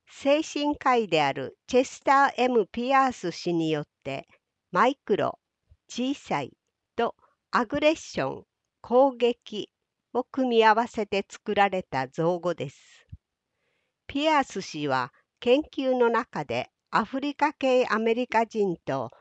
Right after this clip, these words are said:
白人のコミュニケーションの多くに、白人が無自覚に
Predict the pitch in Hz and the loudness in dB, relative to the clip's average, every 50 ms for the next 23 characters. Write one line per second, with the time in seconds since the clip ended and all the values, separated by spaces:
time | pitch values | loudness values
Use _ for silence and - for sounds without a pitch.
0 | _ _ _ _ _ _ - - 233 - _ - 285 262 - 277 277 269 254 254 | _ _ _ _ _ _ -10 -8 -8 -6 _ -6 -6 -4 -2 -2 0 0 0 2
1 | 240 233 220 - - _ _ _ - 226 226 240 262 285 294 320 311 - - 302 | 2 2 2 0 -4 _ _ _ -4 -2 -2 0 0 0 0 0 -2 -4 -2 -2
2 | 302 302 311 - - 226 196 165 156 156 147 127 139 180 202 208 - _ - 151 | -2 -2 -2 -2 -2 0 0 0 0 0 0 0 2 2 2 0 -2 _ -8 -8
3 | 143 135 131 127 131 - _ _ _ _ _ _ _ _ _ - 208 214 - - | -6 -6 -6 -8 -8 -10 _ _ _ _ _ _ _ _ _ -2 -2 -2 -2 -2
4 | 240 214 220 233 233 226 220 214 202 196 190 - - _ - 180 190 196 196 - | -6 -6 -2 0 0 0 0 0 2 2 2 0 -2 _ -8 -4 -2 -2 -2 -2
5 | 262 - - 269 269 - - - 160 139 135 147 135 - - | -4 0 2 2 2 2 -2 -8 -8 -6 -6 -6 -8 -10 -12